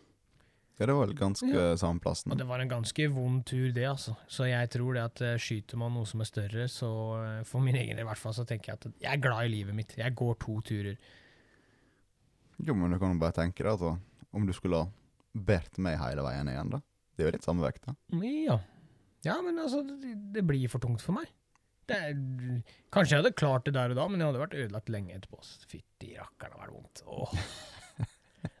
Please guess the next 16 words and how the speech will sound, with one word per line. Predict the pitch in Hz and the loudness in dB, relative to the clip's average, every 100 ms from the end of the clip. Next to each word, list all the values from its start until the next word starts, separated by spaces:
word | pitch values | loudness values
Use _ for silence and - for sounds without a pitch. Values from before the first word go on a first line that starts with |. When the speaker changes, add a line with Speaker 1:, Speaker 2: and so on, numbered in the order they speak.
| 147 | 2
Speaker 2:
Og | |
jeg | 143 | 4
har | 143 | 4
båret | 135 143 170 | 4 2 2
noen | 143 127 | 0 0
tunge, | 135 113 117 | 0 0 0
jeg | 117 117 117 117 | -2 -2 -4 -6
har | 120 | -4
båret | 110 110 | -4 -2
noen | 131 139 | -2 0
tunge | 123 110 | 0 0
bører | 113 101 | 0 -2
de | 104 | -2
siste | 110 113 123 | -2 -2 -2
årene | 113 104 107 | 0 2 2
nå. | 143 | 0